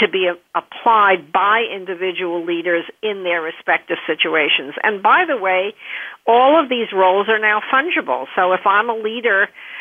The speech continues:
in one situation, no matter how important, no matter how much of a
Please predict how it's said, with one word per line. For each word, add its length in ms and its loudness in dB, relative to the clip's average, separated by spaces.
in 240 0
one 340 4
situation, 800 -4
no 100 -2
matter 280 2
how 340 0
important, 560 -2
no 100 2
matter 220 2
how 140 2
much 260 0
of 80 -2
a 60 -2